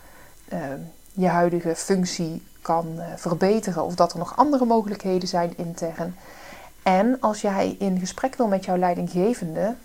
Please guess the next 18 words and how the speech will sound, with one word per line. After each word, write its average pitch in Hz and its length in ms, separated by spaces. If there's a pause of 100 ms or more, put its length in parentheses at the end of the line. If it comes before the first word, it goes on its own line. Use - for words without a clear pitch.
(520)
dan 214 280
is 262 200
het 233 180
ook, 208 320 (580)
ehm, 185 520 (220)
goed 294 280
om 247 160
er 220 80
niet 226 180
meteen 202 400
van 185 140
uit 180 200
te 180 100
gaan 175 180
dat 170 180
je 180 80
helemaal 170 580
weggaat. 170 640